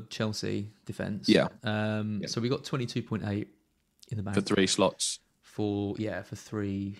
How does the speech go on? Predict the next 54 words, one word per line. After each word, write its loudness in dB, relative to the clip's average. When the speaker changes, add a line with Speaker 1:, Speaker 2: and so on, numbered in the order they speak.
Speaker 1:
Um, -10
Speaker 2:
It's -8
getting, 4
it's 0
getting, 2
the 4
money's 4
getting 4
a 6
bit 0
tight 4
now 0
when -2
we've -4
done -4
Speaker 1:
Yeah. -4
Speaker 2:
that. -2
Maybe 8
we, 4
um, 0
yeah, 10
we, 8
we 6
can't 8
afford 4
Rafinha 4
if -2
we, 4
if 0
we 4
did 0
the 0
Chelsea 4
defense. -2
Basically, 4
it's 4
like, 8
it's 2
all 6
this, 4
where 10
are 8
you 8
putting 2
your 2
money? 2
Speaker 1:
Mm. 4
Speaker 2:
Basically, 6
you -2
know -4
what 2
I 2
mean? 2
Like, 2